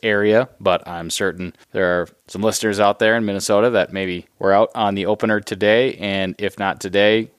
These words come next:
in the very near future. So best of luck to everybody out there chasing spring turkeys.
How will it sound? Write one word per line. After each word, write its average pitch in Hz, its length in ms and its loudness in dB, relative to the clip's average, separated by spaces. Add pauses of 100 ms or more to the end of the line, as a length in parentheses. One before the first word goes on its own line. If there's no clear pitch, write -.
in 107 120 -4
the 95 60 -4
very 95 180 2
near 95 160 -4
future. 110 320 -4
So 90 160 -4
best 87 240 0
of 92 80 -4
luck 90 240 0
to 85 240 -2 (100)
everybody 92 300 -2
out 87 160 0
there 92 300 0 (180)
chasing 92 320 -2
spring 104 300 -2
turkeys. 139 500 -2